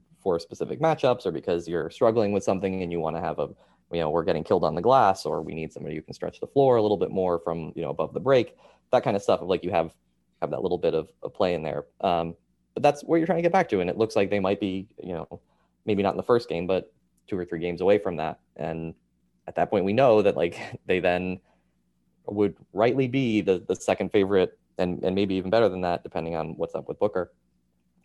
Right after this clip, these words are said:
Uh, or, and I guess what's up with the Warriors. <laughs> Maybe that's, they'll end up jumping on.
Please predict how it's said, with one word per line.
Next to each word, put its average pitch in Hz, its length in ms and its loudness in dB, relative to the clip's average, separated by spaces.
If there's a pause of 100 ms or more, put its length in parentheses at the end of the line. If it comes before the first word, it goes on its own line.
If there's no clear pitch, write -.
(140)
Uh, 85 380 -4
or, 87 200 -4
and 80 140 -4
I 82 40 -4
guess 80 160 -4
what's 85 160 -4
up 78 80 -4
with 73 100 -8
the 85 40 -2
Warriors. 87 600 0 (460)
<laughs> - 460 -6
Maybe 90 180 0
that's, 90 300 0 (160)
they'll 92 240 0
end 82 100 -2
up - 80 -4
jumping 80 320 -4
on. 78 180 -12